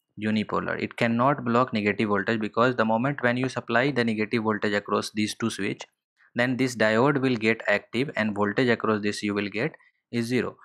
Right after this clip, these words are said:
So it cannot block the negative voltage. It can only block the positive voltage. So it can block the positive voltage, and current can flow in both di-, direction, either in one direction, either in this direction. So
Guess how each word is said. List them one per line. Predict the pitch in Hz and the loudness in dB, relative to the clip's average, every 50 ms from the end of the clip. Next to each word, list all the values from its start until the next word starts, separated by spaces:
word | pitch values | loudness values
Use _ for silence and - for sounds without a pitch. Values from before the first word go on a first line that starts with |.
| - _ - | -20 _ -4
So | - | -2
it | 123 120 - | -2 -2 0
cannot | - 120 117 117 131 143 160 147 135 | 0 0 2 4 4 4 2 2 2
block | 127 123 127 127 127 | 2 4 4 4 4
the | 123 120 | 2 2
negative | 117 107 104 104 101 - 113 104 | 2 2 2 0 2 2 0 0
voltage. | 104 101 98 - 143 139 - | 0 -2 -2 -2 -4 -4 -4
It | 113 - | -6 -4
can | - 123 120 127 - - | -2 -2 -2 -2 -2 -6
only | 110 107 110 120 143 | -6 -4 -2 -2 -2
block | 131 120 113 110 104 104 - | -2 0 0 0 0 -2 -4
the | 170 147 117 _ _ _ _ _ _ _ _ - | -4 -4 -4 _ _ _ _ _ _ _ _ -2
positive | 139 131 117 107 98 - 92 90 | 0 0 2 0 -2 -2 -4 -6
voltage. | 101 90 85 - - - - - - - - _ _ - | -8 -10 -10 -12 -16 -18 -18 -16 -16 -16 -16 _ _ -16
So | - - 117 | -8 -6 -6
it | 117 - 110 - - | -4 -4 -6 -4 -2
can | 123 120 120 110 | 0 0 0 2
block | 110 113 117 120 123 120 | 2 2 2 2 2 0
the | 123 | 0
positive | - 127 120 117 117 113 131 127 120 | 2 2 2 2 2 2 0 0 2
voltage, | 120 120 117 - 147 151 147 - | 2 0 0 0 -2 -4 0 0
and | 104 104 110 - | 0 0 0 0
current | - 104 101 107 110 120 113 - | 2 2 4 4 2 0 0 -2
can | - 113 110 110 | -2 -2 -2 -2
flow | - - 104 113 147 180 180 - _ _ _ _ _ _ _ _ | -4 -4 -2 -2 -2 -2 -4 -10 _ _ _ _ _ _ _ _
in | - 113 117 110 98 | -6 -4 -4 -2 0
both | 101 104 107 - | 0 0 2 2
di-, | - 101 98 92 | 2 2 2 2
direction, | 90 92 87 - 95 95 92 90 - - - - - - _ _ _ _ - - | 2 0 0 2 2 2 2 0 -4 -8 -12 -12 -14 -18 _ _ _ _ -6 -4
either | - 98 95 107 | -4 -2 -2 -2
in | 107 110 110 | -2 -2 0
one | 110 110 117 113 | 0 0 2 4
direction, | 113 113 117 117 - - 160 165 - _ _ - | 2 2 2 0 -4 -10 -10 -12 -12 _ _ -8
either | - 95 95 98 | -8 -6 -4 -4
in | 95 - 190 | -4 -4 -2
this | 180 190 - | -4 -4 -2
direction. | - 87 85 85 - - 87 92 | -2 -2 -2 -2 -4 -6 -8 -8
So | - - 92 90 - | -8 -6 -6 -8 -8